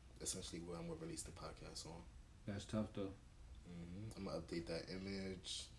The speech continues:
Speaker 1: 'cause Trump is out of office. Still keep the Flint thing in there. And just put the season two playlist right on top.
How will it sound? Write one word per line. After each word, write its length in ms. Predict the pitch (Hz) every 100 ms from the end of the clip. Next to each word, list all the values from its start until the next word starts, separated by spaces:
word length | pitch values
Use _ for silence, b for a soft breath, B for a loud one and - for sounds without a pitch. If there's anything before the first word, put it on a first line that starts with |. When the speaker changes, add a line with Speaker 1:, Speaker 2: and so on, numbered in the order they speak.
| -
Speaker 1:
'cause 220 | - - -
Trump 220 | - 78
is 100 | -
out 120 | -
of 120 | 78 90
office. 560 | 95 90 92 90 90
Still 420 | - - - 78
keep 280 | 76 - 85
the 80 | -
Flint 360 | - 98 92 87
thing 220 | 98 95
in 140 | 95 95
there. 340 | 98 98 98 95 - B B B B -
And 140 | 85 82
just 200 | 82 -
put 140 | 85
the 60 | -
season 360 | - 87 85 85
two 380 | - 95 87 82 80 - - -
playlist 640 | 90 78 78 - - - - -
right 160 | 165
on 120 | 160 -
top. 300 | - 147